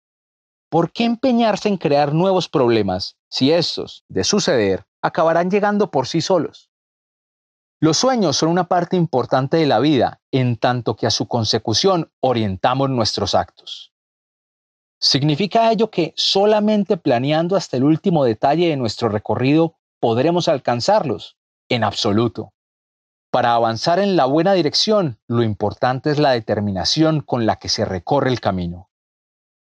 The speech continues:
Hay que tener la suficiente altitud de miras para no perder de vista nuestro destino, pero también es necesario no perder nunca la perspectiva del momento. Por lo tanto,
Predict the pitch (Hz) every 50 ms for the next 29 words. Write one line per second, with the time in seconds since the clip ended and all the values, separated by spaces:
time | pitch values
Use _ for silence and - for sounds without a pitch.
0 | _ _ _ - 139 143 143 - - 180 175 - 185 180 180 180 175 180 175 165
1 | - 156 123 123 107 - 151 139 139 139 - 175 175 170 160 - 135 113 - -
2 | 180 196 160 156 202 196 208 233 214 147 107 98 - - - _ - 110 104 104
3 | 104 113 123 - - 143 139 139 151 143 143 139 147 139 143 143 135 - - 143
4 | 127 110 101 - - 117 104 95 92 90 - - - 151 120 95 90 - - _
5 | _ _ _ _ _ _ _ _ - 151 131 127 - 117 113 117 117 123 139 143
6 | 156 151 - 175 170 135 - 113 - - 123 123 139 151 156 160 160 - 165 147
7 | 151 151 170 156 139 151 165 202 240 247 220 - 214 185 - - 120 - - -
8 | 107 - _ - 139 139 139 139 135 127 117 113 107 98 92 90 85 80 - -
9 | - _ _ _ _ _ _ _ _ _ _ _ _ _ _ _ _ _ _ _
10 | - 139 139 143 147 147 - 202 220 190 - - - -